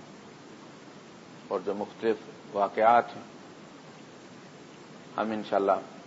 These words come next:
ان تمام پہ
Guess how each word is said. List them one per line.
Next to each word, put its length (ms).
ان 160
تمام 420
پہ 80